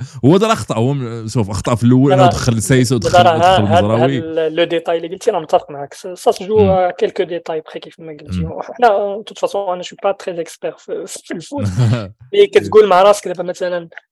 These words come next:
Speaker 2: لو شونجمون، دابا م-، لا سويت ديال الماتش كنا لاعبين مزيان، وكانوا ك-، دي
Speaker 1: وي.
Speaker 2: ديتاي، البيلانتي بوتيتر، مي قبل، قبل البيت لو تروك
Speaker 1: مم.
Speaker 2: اللي كي شونجي هو انه
Speaker 1: مم.
Speaker 2: دخلنا بواحد الخطه اللي ما كناش كنلعبوا بها،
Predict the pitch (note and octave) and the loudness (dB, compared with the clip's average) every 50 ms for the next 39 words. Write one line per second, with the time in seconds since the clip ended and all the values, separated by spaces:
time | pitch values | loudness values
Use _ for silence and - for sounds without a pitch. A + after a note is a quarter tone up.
0 | _ _ _ _ _ _ _ _ _ _ E3+ F#3 - - A3+ G#3 G#3 F3+ F3+ G3 | _ _ _ _ _ _ _ _ _ _ -6 -6 -2 2 2 2 2 2 0 -4
1 | G3 - - E3 D#3 E3+ E3 E3+ - - - - - - - - _ _ _ _ | -4 -2 -2 -2 -2 -2 -2 -2 -6 -8 -8 -8 -8 -10 -12 -16 _ _ _ _
2 | - - - A4 G4 F4 B3 E3 F3 F3+ G3 - - A3 G3 D#3+ D#3 F#3 F#3 G#3 | -20 -18 -16 -16 -14 -12 -12 -8 0 0 0 0 0 -6 -10 -8 -4 -4 -2 0
3 | A#3 B3 A3+ - - F#3 F#3 F3+ F#3+ E3 D#3 F#3 G3 F#3+ E3+ C3+ C3 D3+ D3+ D3 | 0 0 -2 -2 -4 -4 2 2 4 2 2 0 -4 -6 -8 -10 -10 -10 -10 -10
4 | C#3+ C#3+ D3 - - F#3 F3 D#3+ - - - E3+ F3 F3 E3+ F3 F#3 F#3 F3+ F3 | -8 -10 -10 -2 0 0 0 0 -6 -12 -6 -4 -2 0 0 0 2 4 4 4
5 | F3 E3+ - - F#3+ F3+ F3+ F3 E3+ E3 - - F#3 F3+ F3+ F3+ - A#3 - F3+ | 4 2 0 -6 -8 -4 -2 -2 -2 -2 -6 -12 -12 -10 -10 -8 -8 -6 -6 -6
6 | - - - - - - _ F3+ F3 G3 - - - E3+ E3+ A3 G3 D#3 D3 - | -8 -8 -16 -20 -20 -16 _ 0 0 0 0 0 0 2 4 2 2 2 -4 -8
7 | _ - E3 F#3+ G3 F#3 F3+ F3 C4+ D4 C#4 - - - - - _ _ _ _ | _ -4 -2 -2 -2 -2 -4 0 0 0 0 -2 -6 -16 -20 -20 _ _ _ _
8 | _ _ _ _ _ F3+ F3 G3 F#4+ - - G3+ G3+ G3+ F#3 E3 F3 - - - | _ _ _ _ _ -2 -2 -2 0 2 2 2 2 2 0 -4 -6 -10 -16 -12
9 | F#3 F#3 F3 - - - - G#3+ G3+ A#3 C#4 B3+ - - _ _ _ _ _ _ | -8 -6 -6 -4 -2 2 2 4 4 4 4 2 2 -2 _ _ _ _ _ _
10 | - - C#3 D#3+ F#3+ C4+ - F#3+ F3+ F#3 F3+ F3 F3 D#3 - - A3+ B3 B3+ A3 | -16 -10 -10 -2 0 0 0 0 0 0 2 2 2 0 0 0 2 2 2 0
11 | - - - - - - - F#3+ - - - F#3 F3+ F3 E3+ E3+ E3 - F3 F#3+ | 0 -2 -4 -6 -6 -2 -2 -2 -2 2 0 0 0 0 -4 -4 -6 -6 -4 -4
12 | G#3+ - - C#4+ C#4 A#3 F3 E3 E3+ E3 F3 F3 E3+ - - | -4 -4 -4 -6 2 2 2 2 2 -2 -6 -6 -6 -6 -6